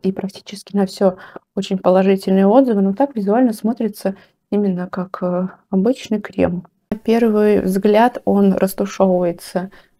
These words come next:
в ноль, никакого белого, э, налета не дает. Приятно, просто кремовая душка. И, знаете, впитывается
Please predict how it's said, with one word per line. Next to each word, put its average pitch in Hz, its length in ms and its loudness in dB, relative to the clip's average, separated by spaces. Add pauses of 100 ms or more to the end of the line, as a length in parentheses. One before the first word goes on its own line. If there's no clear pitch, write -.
в 190 140 0
ноль, 196 400 2 (120)
никакого 202 800 0
белого, 190 640 4 (460)
э, 185 320 2
налета 190 500 2
не 185 200 2
дает. 208 500 4 (520)
Приятно, 196 520 4
просто 196 360 0
кремовая 185 560 4
душка. 220 500 2 (480)
И, 202 140 4
знаете, 233 360 2
впитывается 202 800 4